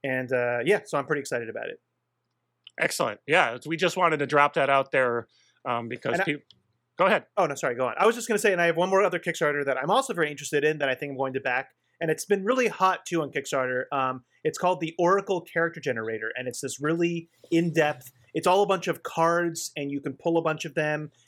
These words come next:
Speaker 1: and y-, it enables you to generate a lot of N P Cs or generate even, like, a backstory if you're a player. Um, and it look, yeah, so it looks really deep, and there's a lot of variety, and, yeah, it's picking up a lot of steam. So I'm definitely going to be backing this as well.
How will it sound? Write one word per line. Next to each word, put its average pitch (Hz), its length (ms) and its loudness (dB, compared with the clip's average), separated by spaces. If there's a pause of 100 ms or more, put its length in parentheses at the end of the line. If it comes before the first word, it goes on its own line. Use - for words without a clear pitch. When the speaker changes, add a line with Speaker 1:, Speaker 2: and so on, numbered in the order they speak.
(100)
Speaker 1:
and 139 200 -2
y-, 139 200 -12
it 175 140 -8
enables 180 340 2
you 175 80 0
to 151 60 -6
generate 156 340 0
a - 20 -2
lot 147 160 4
of 143 60 0
N 139 100 -4
P 131 140 -12
Cs 233 580 -2 (280)
or 147 200 6
generate 165 340 0
even, 190 220 -4
like, 165 240 0 (180)
a 147 80 0
backstory 185 760 0
if 165 100 -8
you're 151 140 0
a - 20 -2
player. 226 560 -2 (340)
Um, 160 300 0
and 170 100 -2
it 165 160 0
look, 170 160 0
yeah, 185 140 0
so 190 160 0
it 180 60 0
looks 190 180 0
really 196 580 2 (200)
deep, 214 340 0 (340)
and 151 220 -2
there's 139 100 -10
a 151 40 2
lot 165 180 4
of 170 60 -4
variety, 147 680 0
and, 127 300 -4
yeah, 143 160 2
it's - 100 -18
picking 170 260 -4
up 156 80 -2
a 156 40 0
lot 139 220 2
of 123 60 -4
steam. 131 320 -6
So 135 120 -4
I'm 123 100 -2
definitely 143 280 -4
going 131 100 -2
to 123 80 -4
be 123 60 -6
backing 120 380 -10
this 117 200 -10
as 113 120 -12
well. 104 280 -8